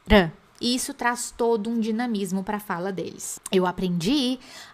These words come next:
a falar inglês com fluidez. Então, ó, I learned how. Você pode fazer um som de to aqui? Super, né? Como se estivesse pronunciando o número dois. How to speak. Tranquilo.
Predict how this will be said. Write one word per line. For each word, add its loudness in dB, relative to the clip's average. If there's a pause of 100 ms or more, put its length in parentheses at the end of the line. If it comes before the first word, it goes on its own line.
a 0
falar -6
inglês -4
com -4
fluidez. -4
Então, 2
ó, 2 (420)
I 8
learned 6 (380)
how. 0 (520)
Você 2
pode 4
fazer 2
um 4
som 2
de 2
to 4
aqui? -2 (360)
Super, 4
né? 2
Como 2
se -2
estivesse 0
pronunciando -2
o 0
número -2
dois. 0
How 6
to -2
speak. -4
Tranquilo. -4